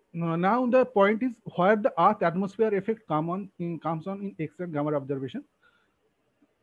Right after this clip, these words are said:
<clears throat> So as we all know that the, uh, different part of the spectrum penetrate in different, uh, length into the atmosphere. We, we see that only radio and, um,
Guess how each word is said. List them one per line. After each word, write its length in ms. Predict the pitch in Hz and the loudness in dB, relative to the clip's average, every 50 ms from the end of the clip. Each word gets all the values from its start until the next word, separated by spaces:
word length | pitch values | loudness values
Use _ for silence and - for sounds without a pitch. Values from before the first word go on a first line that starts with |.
| _ - | _ -12
<clears throat> 420 | - - - - - - 117 - - - - - - - | -10 -8 -4 -2 -2 -2 -2 -4 -8 -14 -18 -16 -6 -2
So 160 | 202 208 214 - | 0 0 2 4
as 160 | 196 190 208 | 4 4 4
we 100 | 247 285 285 - - - | 4 0 -2 -2 -4 0
all 240 | 185 196 220 214 190 - | 0 0 0 0 -6 -8
know 400 | 196 190 165 175 208 190 185 185 156 | -6 -4 -2 -2 0 0 -2 -2 -2
that 180 | 175 175 165 156 | -2 -2 -2 0
the, 100 | 180 185 185 185 - | 0 0 0 0 0
uh, 460 | 156 151 147 147 143 147 143 139 139 135 143 143 139 151 160 139 - _ - 170 143 | 0 2 2 2 2 2 2 0 -2 -2 -6 -10 -10 -12 -14 -14 -14 _ -14 -10 -8
different 360 | 143 156 - 180 196 208 196 | -8 -6 -6 -6 -6 -6 -2
part 180 | - 165 165 170 | -2 -2 -2 -2
of 120 | 180 185 | -6 -6
the 80 | 196 190 | -6 -8
spectrum 420 | - - 170 160 - 196 196 190 | -6 -8 -8 -8 -6 -10 -10 -6
penetrate 380 | 175 151 156 156 143 - 180 - | -4 -4 -4 -4 -6 -8 -8 -8
in 140 | 165 165 143 | -6 -6 -6
different, 420 | 139 - - 156 156 156 156 147 _ - | -6 -6 -6 -6 -6 -6 -6 -8 _ -8
uh, 60 | 151 | -6
length 380 | 143 139 131 131 135 135 - 147 147 - | -6 -4 -4 -6 -6 -8 -10 -14 -14 -10
into 240 | 139 131 139 - 147 | -10 -10 -8 -8 -6
the 120 | 135 135 | -4 -4
atmosphere. 500 | 127 123 123 139 135 _ - 170 208 403 _ - _ - _ _ _ - - - _ _ - | -4 -4 -6 -8 -10 _ -8 -8 -8 -8 _ -20 _ -20 _ _ _ -20 -20 -20 _ _ -2
We, 160 | 190 190 180 _ - | -2 -2 -2 _ -4
we 100 | 196 202 | -4 -4
see 260 | 196 - - 208 214 | -2 -2 -2 -2 0
that 180 | 190 196 202 196 - | 2 2 2 2 2
only 420 | 180 170 175 180 190 190 190 180 | 0 0 2 4 6 6 6 6
radio 440 | 160 156 156 151 170 190 202 202 202 | 4 4 2 2 2 2 2 2 2
and, 580 | 190 175 170 170 180 180 180 180 180 175 170 165 | 2 2 2 2 4 2 2 0 0 -2 0 0
um, 960 | 156 156 151 147 147 147 147 147 147 147 147 143 143 139 143 143 147 139 | 0 2 2 2 0 0 0 -2 -2 -4 -4 -4 -4 -4 -4 -6 -6 -8